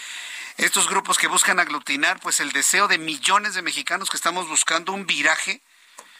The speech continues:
una reconstrucción de nuestro país. Y en esa idea surge México Colectivo, ¿se acuerda, no? Ayer le dije, y que, bueno, pues que buscaba de alguna manera,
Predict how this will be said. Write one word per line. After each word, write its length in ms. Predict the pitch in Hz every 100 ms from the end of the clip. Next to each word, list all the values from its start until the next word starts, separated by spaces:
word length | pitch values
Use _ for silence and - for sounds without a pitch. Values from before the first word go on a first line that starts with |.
| - -
una 200 | 170 190
reconstrucción 880 | 180 - 156 - 147 131 - 160 160
de 80 |
nuestro 340 | 156 147 - 147
país. 540 | 156 185 - - -
Y 200 | - 151
en 120 | 185 220
esa 360 | 277 269 233
idea 360 | 208 185 208 240
surge 340 | - 185 185
México 360 | 160 160 180 175
Colectivo, 400 | 175 - 269 233
¿se 80 | 156
acuerda, 340 | 220 277 196
no? 140 | 147 - - - -
Ayer 300 | 107 123 139
le 160 | 123 123
dije, 580 | 185 240 - 226 233 233 - - - - - -
y 140 | - 151
que, 140 | 147
bueno, 220 | 135 196
pues 140 | - -
que 120 | 143
buscaba 460 | 123 - - 151 151
de 60 |
alguna 300 | 127 131 151
manera, 480 | 131 127 147 147 135